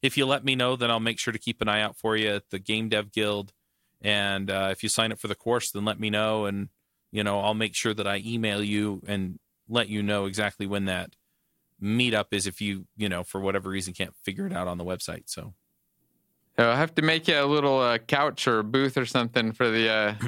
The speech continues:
Speaker 2: the event too. Everybody can come find you at,
Speaker 1: Oh,
Speaker 2: on the
Speaker 1: that'd be
Speaker 2: expo
Speaker 1: fun.
Speaker 2: floor. Yeah. <laughs>
Speaker 1: Yeah.
Speaker 2: A little podcast recording booth and shove everybody
Speaker 1: Right.
Speaker 2: in. <laughs> Yeah. Be cool.
Speaker 1: Yeah.
Speaker 2: Or we'll theme
Speaker 1: All
Speaker 2: it
Speaker 1: right.
Speaker 2: up as one. Yeah. <laughs>
Speaker 1: Yeah. Well, thanks for jumping on, Jason. I really appreciate it.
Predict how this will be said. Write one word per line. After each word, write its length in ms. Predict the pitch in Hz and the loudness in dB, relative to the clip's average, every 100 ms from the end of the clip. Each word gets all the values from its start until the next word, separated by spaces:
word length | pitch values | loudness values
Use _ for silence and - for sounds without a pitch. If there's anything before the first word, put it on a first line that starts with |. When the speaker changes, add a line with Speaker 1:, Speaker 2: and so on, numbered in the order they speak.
| - | -2
Speaker 2:
the 100 | 123 | 2
event 340 | 117 120 120 - | 4 2 0 0
too. 220 | 131 107 | 0 2
Everybody 340 | 107 107 110 | -2 0 0
can 140 | 110 - | -2 -4
come 160 | 117 | -2
find 280 | 107 117 117 | 2 2 4
you 100 | 110 - _ _ _ | 2 0 _ _ _
at, 160 | 110 285 | 2 4
Speaker 1:
Oh, 60 | |
Speaker 2:
on 80 | - | 6
the 60 | 113 | 6
Speaker 1:
that'd 60 | 110 | 4
be 100 | - | 4
Speaker 2:
expo 0 | |
Speaker 1:
fun. 240 | 160 110 | 4 4
Speaker 2:
floor. 360 | - 110 104 - _ | 4 2 2 -2 _
Yeah. 160 | 110 - | 0 0
<laughs> 40 | - 127 - | -4 -4 -4
Speaker 1:
Yeah. 240 | 117 135 139 - _ | 0 2 0 -4 _
Speaker 2:
A 40 | 127 | 2
little 200 | 139 131 | 4 2
podcast 720 | - 143 143 165 135 135 - | 2 2 2 2 2 2 0
recording 480 | 139 147 131 131 135 | 2 2 4 4 4
booth 320 | 139 143 - | 2 2 -2
and 100 | 113 | -2
shove 240 | - 127 123 | 2 2 4
everybody 580 | 120 120 123 135 151 147 | 4 6 6 6 4 2
Speaker 1:
Right. 0 | |
Speaker 2:
in. 160 | 175 175 | 0 2
<laughs> 520 | 269 - 220 - - | 2 2 2 2 0
Yeah. 140 | - 135 - - - - - - | 2 0 -2 -16 -18 -12 -8 0
Be 120 | 127 | 2
cool. 320 | 139 123 120 _ _ _ _ _ _ _ | 4 2 0 _ _ _ _ _ _ _
Speaker 1:
Yeah. 160 | 104 101 | 2 4
Speaker 2:
Or 120 | 123 | 4
we'll 80 | 117 | 2
theme 160 | - | 4
Speaker 1:
All 80 | 135 | 6
Speaker 2:
it 40 | 120 | 6
Speaker 1:
right. 80 | 123 | 4
Speaker 2:
up 100 | 123 | 2
as 200 | 123 120 | 0 2
one. 220 | 120 113 | 0 2
Yeah. 140 | 113 - 123 151 202 | 0 -2 -4 -4 -6
<laughs> 320 | - _ _ | -8 _ _
Speaker 1:
Yeah. 280 | 101 107 107 _ _ _ _ _ - | -4 -4 -4 _ _ _ _ _ -2
Well, 100 | 151 | 2
thanks 200 | 226 233 | 4 2
for 100 | 196 | 2
jumping 320 | 190 156 151 | 2 2 2
on, 200 | 151 147 | 4 2
Jason. 340 | 131 127 147 | 0 0 2
I 60 | 135 | 2
really 220 | 127 127 | 2 0
appreciate 440 | 113 123 - 113 | 0 -2 2 2
it. 160 | 117 - | 2 -2